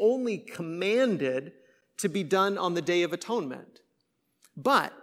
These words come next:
it was voluntarily done by Moses,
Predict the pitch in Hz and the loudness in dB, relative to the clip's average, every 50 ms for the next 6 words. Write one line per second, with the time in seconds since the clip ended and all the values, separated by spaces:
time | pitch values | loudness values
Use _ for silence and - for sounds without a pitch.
0 | - _ - 208 208 190 175 190 175 131 147 123 143 196 190 202 214 214 196 - | -8 _ 0 0 2 4 6 6 6 4 0 0 0 2 2 2 2 2 0 0
1 | - - - 262 269 277 269 247 190 165 160 143 - 156 135 135 139 156 185 180 | -4 -8 -8 -6 -2 0 0 0 2 0 0 0 0 0 0 2 2 0 -2 -2
2 | - - 151 139 135 135 135 135 143 143 156 165 160 208 226 262 262 269 - - | 2 4 6 6 6 4 2 0 0 2 2 0 0 -2 -4 -4 -4 -8 -12 -16